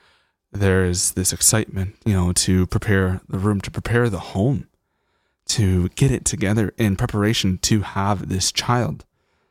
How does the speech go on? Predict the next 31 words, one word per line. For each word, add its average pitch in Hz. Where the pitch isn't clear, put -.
you 101
know, 90
'cause 135
that's 123
another 131
thing. 120
Like, 107
God 143
didn't 113
just, 107
like, 92
just -
willy-nilly 110
<laughs> -
just 117
decide, 101
You 127
know 123
what? 123
I 110
want, 101
uh, 92
to 117
create 107
an, 113
a 117
creature 98
made 98
after 95
my 87
image. 87